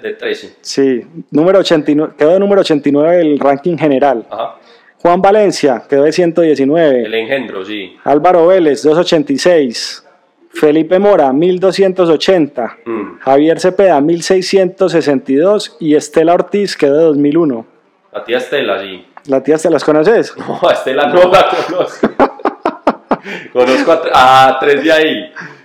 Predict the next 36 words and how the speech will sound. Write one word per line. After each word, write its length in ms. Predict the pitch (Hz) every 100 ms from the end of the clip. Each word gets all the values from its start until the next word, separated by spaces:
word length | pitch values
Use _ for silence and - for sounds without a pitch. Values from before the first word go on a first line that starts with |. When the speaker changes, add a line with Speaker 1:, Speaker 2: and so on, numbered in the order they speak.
| _
Speaker 2:
Bueno, 300 | 143 143 156
Speaker 1:
Pero 140 | 110 -
Speaker 2:
un, 60 |
Speaker 1:
no, 120 | - 160
Speaker 2:
un 80 | 139
Speaker 1:
no. 40 |
Speaker 2:
saludo 460 | 160 170 165 170 160
porque 180 | 143
estar 240 | 139 147 151
ahí 220 | 190 190
es 100 | 160
un 80 | 165
mérito 320 | 151 143 139
muy 120 | 135
Speaker 1:
Sí, 60 | 135
Speaker 2:
grande, 200 | 175 151
Speaker 1:
sí, 100 | 135
Speaker 2:
¿no? 160 | 131
Speaker 1:
sí, 160 | 120 110
bacano, 380 | 104 101 117 113
felicitaciones. 640 | 104 98 - 104 123 135
Es 40 | 156
mucho 200 | 151 170
esfuerzo, 340 | 156 151 156
como 160 | 156 131
lo 80 | 123
habíamos 400 | 120 135 147 -
dicho, 280 | 170 -
son 140 | 127 143
muchas 280 | 147 147 147
horas 160 | 139
de 60 | 127
entrenamiento. 800 | - 117 110 107 98 - 107 -
Speaker 2:
Sí. 380 | - 131 123 113
Speaker 1:
Eso 300 | 110 107 120
sí. 480 | 127 123 120 120 113